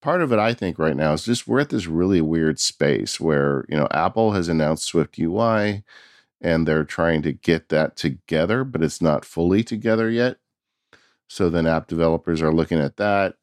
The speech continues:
And then, you know, you've got Electron, you've got Catalyst, you've got all these different ways to get apps on the Mac now. And,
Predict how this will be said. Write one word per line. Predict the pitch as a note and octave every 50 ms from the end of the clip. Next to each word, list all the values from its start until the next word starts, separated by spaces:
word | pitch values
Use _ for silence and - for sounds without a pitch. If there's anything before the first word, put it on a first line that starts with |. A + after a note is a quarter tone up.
| _ -
And | C#2+ D2 D2
then, | D2 C#2+ C#2 C#2 C#2 C#2 -
you | - E2+
know, | D2+ C#2 C2 B1+ B1 B1+ A1 -
you've | C#2 C#2+ C2+ -
got | - C2+ A#1 - -
Electron, | - D#2+ G2 A2+ A2+ - - - G#2 F#2+ F#2 F#2 F2 F2 E2+ E2 C#2
you've | A1 C2+ B1+ -
got | - C2+ B1+ B1+ B1+ - - _ _ _ _ _
Catalyst, | - - G2 G2 G2 F#2+ F#2 F#2+ F#2 F2 E2+ -
you've | - D#2+
got | G2 F#2+
all | G#2+ C#3+
these | D#3 C#3+ A#2+ F2
different | F2 G#2 G#2+ G#2 - - G2+ D#2 -
ways | D2+ E2 D#2+ D#2+ D#2+ E2 E2 D#2 -
to | - C2+
get | B1 - D2+ C2 -
apps | - C2+ C#2 C#2 C#2 - - - -
on | - C#2 C#2+
the | C2+ C2+
Mac | C2+ C#2 D2 D#2 F2 - _
now. | - C2+ B1+ A1 A1+ A#1 - - _ _ _ _ _ _ _ _ _ _ _ _ _ _ _ _
And, | F2 E2+ E2 E2 E2+ D#2+ D2+ D#2 D2+